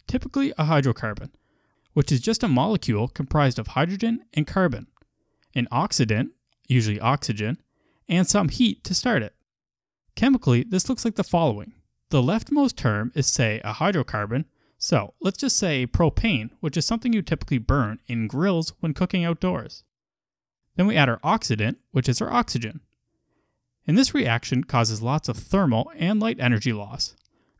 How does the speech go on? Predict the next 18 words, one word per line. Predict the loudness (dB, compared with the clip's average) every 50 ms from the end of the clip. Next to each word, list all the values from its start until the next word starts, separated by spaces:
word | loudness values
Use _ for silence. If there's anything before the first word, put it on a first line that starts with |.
| _ _ -4
This | -2 -2 -2
is | -4 -6
the | -4 -4 -4
heat | -4 -2 0 0 0 0 -4 -6
and | -4 -4 -2 -2 0 0
light | 0 2 0 0 -4 _
you | -6 -6
see | -4 -4 -2 0 0 0 0
and | 0 -2
feel | -4 -2 0 2 2 2 2 0 -2 -6 _ _ _ _ -6
coming | -2 2 2 2 2
from | 0 0 0 0
a | 0
combustion | 0 0 0 0 -2 -4 -4 -4 -4 -2
source | -2 -2 -2 -4 -4 -4
like | -4 -6
a | -6 -6
fire. | -4 -4 -4 -2 -4 -6 -8 -14